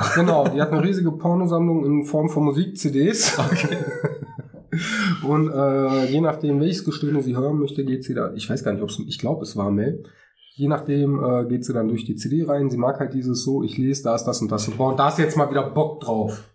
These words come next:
Speaker 1: Ja, das kann ich auch verstehen auf der einen Seite. Du weißt, ich hatte auch mal eine relativ gu-, oder ich hab die immer noch, die ist halt nur mittlerweile im Keller, meine C-D-Sammlung.
Speaker 2: Ja.
Speaker 1: Ähm, weil ich hab
Speaker 2: Als
Speaker 1: mit
Speaker 2: gute Streaming-Dienste.
Speaker 1: Ja, weil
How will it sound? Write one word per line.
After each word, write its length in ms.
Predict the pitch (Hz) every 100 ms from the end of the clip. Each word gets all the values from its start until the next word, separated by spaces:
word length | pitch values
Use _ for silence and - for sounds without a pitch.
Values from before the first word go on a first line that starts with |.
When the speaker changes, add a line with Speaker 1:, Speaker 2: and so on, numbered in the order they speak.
| -
Speaker 1:
Ja, 640 | 123 110 107 127 110 87 -
das 200 | 107 -
kann 180 | 143 139
ich 120 | 143
auch 160 | 131
verstehen 540 | - 113 - 127 175 165
auf 160 | 139 156
der 100 | 143
einen 180 | 147
Seite. 260 | 147 147 147
Du 100 | 113
weißt, 220 | 120 139
ich 100 | 127 123
hatte 120 | 123
auch 80 | 131
mal 100 | 151
eine 120 | 147
relativ 480 | 139 139 - 139 -
gu-, 120 | -
oder 240 | 107 107
ich 100 | -
hab 140 | 113 -
die 100 | 107
immer 160 | 123
noch, 140 | 104 92
die 160 | 107
ist 160 | 101 -
halt 160 | 107 107
nur 80 |
mittlerweile 420 | 107 104 101 104 98
im 140 | 101
Keller, 260 | 110 120 135
meine 320 | 135 131 131
C-D-Sammlung. 760 | - 131 135 139 143 143 151 - _ - -
Speaker 2:
Ja. 680 | 131 117 160 - 123 120 120
Speaker 1:
Ähm, 120 | 120 120 - - - _
weil 240 | 165 117 127
ich 100 | -
hab 120 | 165
Speaker 2:
Als 140 | 196 143
Speaker 1:
mit 40 |
Speaker 2:
gute 200 | 180 190
Streaming-Dienste. 960 | 175 185 202 214 165 180 175 - - 156
Speaker 1:
Ja, 560 | 156 156 202 131 107 107
weil 340 | 120 143 143